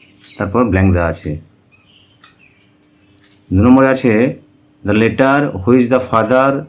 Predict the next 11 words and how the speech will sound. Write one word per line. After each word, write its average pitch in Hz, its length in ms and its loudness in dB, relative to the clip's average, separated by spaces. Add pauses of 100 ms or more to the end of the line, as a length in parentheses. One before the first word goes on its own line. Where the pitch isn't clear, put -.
(800)
of 98 100 -4
the 107 120 0
narrator 104 500 0 (460)
had 110 200 0
just 117 280 -2 (100)
received 98 420 0 (380)
was 98 160 -2 (100)
from", 120 160 0 (2500)
ব্ল্যাঙ্ক 101 240 0
দেওয়া 104 160 0
আছে। 120 320 -2